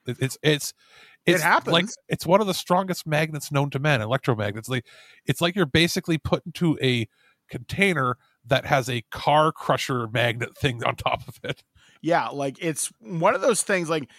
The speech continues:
Speaker 2: M R I things, you don't fuck around with strong magnetic fields. You just don't. Um,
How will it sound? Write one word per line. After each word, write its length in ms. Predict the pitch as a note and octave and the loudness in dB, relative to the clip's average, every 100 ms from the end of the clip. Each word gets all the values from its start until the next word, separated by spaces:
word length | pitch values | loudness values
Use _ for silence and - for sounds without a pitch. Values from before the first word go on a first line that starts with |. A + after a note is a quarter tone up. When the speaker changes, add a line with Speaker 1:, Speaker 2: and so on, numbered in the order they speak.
| - _ F3+ | -20 _ -2
Speaker 2:
M 140 | B3+ | 0
R 180 | G4 D4 | 4 4
I 120 | C#4+ | 4
things, 300 | A#3+ B3+ D3+ | 2 -2 -4
you 320 | C#3+ G3+ B3+ - | -6 -6 -6 -2
don't 260 | F3+ F4+ - | 0 0 -2
fuck 420 | - - A3+ A#3 | -18 -2 -2 0
around 300 | F3 F3 F3+ | 0 2 2
with 80 | D#3+ | 0
strong 640 | - - D#3+ D#3+ D#3+ D3+ - | -2 2 4 4 2 -2 -4
magnetic 540 | D3+ D3 C#3+ D3 B2 | -2 -2 -2 -6 -8
fields. 440 | - D#3 B2 G#2 - | -8 -8 -8 -12 -14
You 140 | C#3 | -10
just 240 | C#3+ D3+ - _ _ | -6 -6 -8 _ _
don't. 380 | - C#3 G2+ _ _ - F3 F3 - D#3+ | -2 -2 -4 _ _ -20 -20 -20 -6 2
Um, 540 | D3+ D3+ D3 C#3 G#2+ | 6 6 2 -2 -10